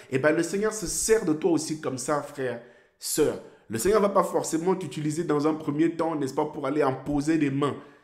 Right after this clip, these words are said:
Vous avez vu ? Donc, tu es utile. Voilà ce que le Seigneur veut nous enseigner, n'est-ce pas, euh, euh, euh, par rapport à cela. Et, euh,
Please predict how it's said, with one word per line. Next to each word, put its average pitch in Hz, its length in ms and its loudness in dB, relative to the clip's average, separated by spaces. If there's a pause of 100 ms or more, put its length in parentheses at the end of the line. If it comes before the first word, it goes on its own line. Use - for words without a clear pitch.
(200)
Vous 131 80 0
avez 160 160 2
vu ? 226 400 -4 (440)
Donc, 214 340 4
tu 214 180 -4
es 202 200 -2
utile. 196 680 0 (340)
Voilà 151 220 -4
ce - 100 -6
que - 140 -6
le 139 80 -2
Seigneur 139 380 -4 (300)
veut 131 300 0 (220)
nous 123 240 -2
enseigner, 131 360 0
n'est-ce 120 200 0
pas, 120 320 0
euh, - 20 -4
euh, 104 360 -6
euh, 101 80 -6 (360)
par 127 120 -4
rapport 123 280 -4
à 117 60 0
cela. 110 360 -4 (400)
Et, 117 200 0
euh, 98 140 0